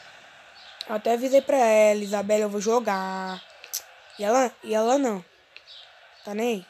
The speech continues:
Na verdade, eu falei que eu ia gravar, né? Mas, mas vamos lá. Acabou, acabou.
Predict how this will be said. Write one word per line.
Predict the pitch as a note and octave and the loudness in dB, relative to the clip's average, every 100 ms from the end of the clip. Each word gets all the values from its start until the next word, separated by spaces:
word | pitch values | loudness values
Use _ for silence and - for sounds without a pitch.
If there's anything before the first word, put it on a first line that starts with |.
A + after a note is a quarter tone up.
| - | -8
Na | A3 | -4
verdade, | A3 A#3 B3 | 0 2 2
eu | |
falei | - A#3+ | -2 -4
que | B3+ | -4
eu | |
ia | A#3+ | -4
gravar, | C#4 C4+ G#3 A3+ | -8 -10 -8 -6
né? | G#3 | -6
Mas, | G3+ G3+ A#3 - - _ - - - - - _ - - - - - - | -8 -8 -10 -12 -18 _ -20 -20 -20 -20 -20 _ -16 -12 -8 -8 -8 -10
mas | A#3+ A#3+ | -2 0
vamos | A3+ C4 C4 A#3 G#3+ | 0 0 -2 -4 -6
lá. | G#3+ A3 A3+ A#3 A3+ A#3 A#3 A#3 A#3 A#3 _ - - - - - _ - - - | -8 -10 -12 -14 -16 -16 -18 -18 -18 -20 _ -20 -20 -20 -20 -20 _ -20 -20 4
Acabou, | C4 A#3+ A3+ A#3+ A#3 A3+ G#3+ G#3 | 6 6 6 8 8 6 2 -6
acabou. | - B3 A3 G3 A#3 A3+ A3 G#3+ G3 | -2 0 0 0 2 2 0 -4 -10